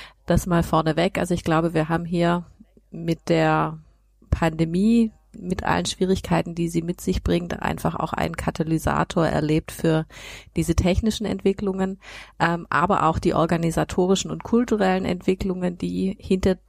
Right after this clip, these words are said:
Digitalisierung stehen. Insgesamt glaube ich, dass die Sozialwirtschaft, ähm, gar nicht so schlecht dasteht, wie es von außen vielleicht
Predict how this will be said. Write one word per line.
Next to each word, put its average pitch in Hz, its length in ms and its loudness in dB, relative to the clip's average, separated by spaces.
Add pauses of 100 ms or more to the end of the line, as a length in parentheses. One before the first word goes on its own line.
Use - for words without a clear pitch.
(140)
Digitalisierung 185 840 2
stehen. 214 540 0 (680)
Insgesamt 208 600 0
glaube 180 300 4
ich, - 140 -4
dass 170 400 0
die 170 160 -2
Sozialwirtschaft, 170 1120 0
ähm, 170 300 -2
gar 160 160 2
nicht 202 160 -2
so 180 140 0
schlecht 170 360 0
dasteht, 180 600 0
wie 170 140 -2
es - 180 -6
von - 380 -4
außen 190 480 0
vielleicht 165 760 -2